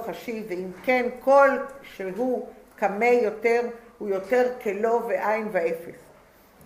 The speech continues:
וזוהי בבחינת ימין שבקדושה וחסד לאברהם, שאמר, "אנוכי עפר ואפר". וזוהי גם מידתו של יעקב, ובזאת התנצל על יראתו מפני עשיו, ולא די לו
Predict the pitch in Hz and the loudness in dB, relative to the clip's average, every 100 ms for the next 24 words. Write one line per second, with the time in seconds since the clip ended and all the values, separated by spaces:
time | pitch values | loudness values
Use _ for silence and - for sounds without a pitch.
0 | 156 175 185 262 254 226 - 226 233 247 | -10 -4 4 4 4 2 -2 -4 -2 -2
1 | 226 208 240 247 240 208 190 165 170 - | -2 -4 -2 -2 -2 -4 -6 -8 -12 0
2 | 247 233 233 - 240 240 202 190 175 160 | 2 2 0 -4 -4 -2 -4 -2 -2 -2
3 | 190 214 226 - 175 202 220 220 - - | 0 0 -2 -6 -4 0 0 0 -8 -18
4 | - 170 170 - 226 214 214 185 156 143 | -12 -6 -6 -4 -2 0 0 -2 -2 -4
5 | 131 - - - - - - - 156 180 | -6 -10 -18 -20 -20 -20 -20 -12 -4 2
6 | 240 262 247 247 247 226 220 247 247 247 | 4 6 4 4 2 0 2 0 0 -2
7 | 220 208 185 - 247 254 - 180 - 165 | -2 0 0 2 2 2 0 -6 -4 -4
8 | 165 254 277 277 - - - - 247 - | 0 4 4 2 -6 -16 -20 -18 -16 -12
9 | - 254 - 220 - - 269 277 254 214 | -6 -6 -2 -2 -2 2 4 6 4 2
10 | 208 202 196 254 262 214 - 208 226 190 | 0 0 0 0 0 -2 -4 -4 -2 -4
11 | - 254 262 233 - - - - 185 208 | 0 4 4 2 -4 -16 -20 -6 0 2
12 | 220 - 233 277 277 269 | 2 4 4 6 6 4